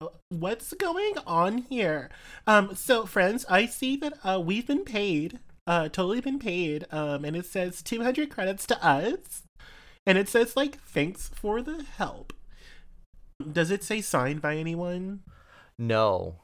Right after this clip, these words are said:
Speaker 2: it is not signed.
Speaker 1: Okay, wow. And does,
Speaker 2: Oh.
Speaker 1: uh, does it have, like, the account that it was transferred from? Like, any numbers on it or anything?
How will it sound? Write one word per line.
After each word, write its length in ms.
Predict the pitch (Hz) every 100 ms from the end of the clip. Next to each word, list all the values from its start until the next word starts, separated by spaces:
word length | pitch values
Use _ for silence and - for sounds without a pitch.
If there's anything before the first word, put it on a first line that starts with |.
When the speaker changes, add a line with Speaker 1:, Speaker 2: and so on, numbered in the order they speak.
| _ -
Speaker 2:
it 140 | 92
is 120 | 82
not 240 | 85 87 -
signed. 520 | - 82 90 95 92 - - - - - -
Speaker 1:
Okay, 640 | 131 120 - 101 90 92 - -
wow. 420 | 101 98 90 - 143
And 180 | 135
does, 160 | 127 135 110
Speaker 2:
Oh. 140 | 92 85 - -
Speaker 1:
uh, 240 | 160 147 131
does 280 | 123 147 151
it 60 |
have, 200 | 160 156
like, 140 | 156 147
the 120 | 147
account 300 | 131 143 135
that 100 | 131
it 60 | 110
was 80 |
transferred 420 | - 127 120 113 104
from? 460 | 127 120 123 143 143
Like, 180 | 123 123
any 180 | 120
numbers 400 | 110 113 123 139
on 120 | 147 143
it 100 | 147
or 60 |
anything? 340 | 151 160 165